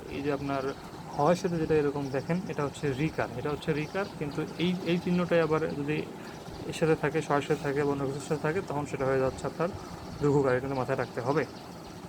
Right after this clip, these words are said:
আচ্ছা, ভাষার মূল উপাদান বা ক্ষুদ্রতম একক বা বাহন হচ্ছে ধ্বনি। আর শব্দের অর্থগত ক্ষুদ্রাংশ উপাদান হচ্ছে রূপ।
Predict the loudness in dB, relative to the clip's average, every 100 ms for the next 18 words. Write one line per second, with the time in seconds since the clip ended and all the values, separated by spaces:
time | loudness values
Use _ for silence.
0 | -14 -12 -12 -10 -12 -12 -8 -8 -4 -2
1 | -2 0 2 4 2 2 2 2 0 0
2 | 0 0 0 2 0 0 0 0 2 0
3 | 0 -2 -2 -2 -2 0 0 0 -4 -8
4 | -10 -10 -10 -4 -4 0 2 4 4 2
5 | 2 2 2 2 2 0 -2 -2 -2 2
6 | 2 4 0 -2 -2 -2 2 2